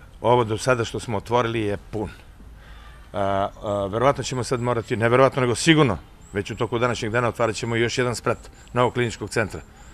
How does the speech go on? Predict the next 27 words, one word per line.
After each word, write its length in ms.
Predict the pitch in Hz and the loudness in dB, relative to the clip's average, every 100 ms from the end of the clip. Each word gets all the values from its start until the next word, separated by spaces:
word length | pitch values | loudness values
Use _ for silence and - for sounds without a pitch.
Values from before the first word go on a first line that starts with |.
| - | -18
Znači, 140 | - | -12
stvarno 600 | 80 107 110 117 113 113 - - - | -8 -2 2 2 2 0 -2 -12 -2
apelujemo, 840 | 104 113 120 117 113 107 107 98 - - - - - | 0 2 0 0 0 0 0 -2 -4 -16 -20 -20 -14
a, 240 | - 95 95 - - - - - | -8 -6 -6 -10 -20 -20 -20 -10
propadaju 720 | 107 110 113 101 107 104 104 107 | -8 -2 -2 0 0 0 0 -2
i 40 | |
medicinske 600 | 107 104 - 107 95 - | -2 -4 -6 -8 -8 -8
sestre 540 | 98 107 98 - 95 | -4 -4 -4 -6 -6
i 360 | 95 95 92 92 | -4 -2 -2 -4
lekari 500 | 90 95 - 92 92 | -4 -6 -2 -2 -2
i 100 | 90 | -4
higijeničari 800 | 117 135 120 123 127 127 131 120 | -2 -2 2 4 4 2 0 0
koji 180 | - 113 | 0 -2
nam 120 | 113 | -2
stvarno 380 | - 120 123 117 - - - - | 0 2 2 0 -4 -16 -20 -8
mnogo 440 | 107 117 123 120 | -2 4 6 4
pomažu. 460 | 107 113 117 107 92 | 0 0 0 0 -4
Znači, 340 | 92 95 101 85 - - - - - - | -8 -8 -10 -10 -16 -20 -20 -20 -16 -2
hajte 320 | 98 117 139 | 0 2 0
malo 200 | 135 135 | 0 0
da 100 | 139 | 0
se 120 | - | 0
uozbiljimo 480 | 143 113 123 127 127 | -2 0 -2 -2 -2
i 40 | |
da 80 | 123 | -2
počnemo 420 | 110 127 - 131 | -2 -4 -2 -4
da 200 | 123 120 | -2 -2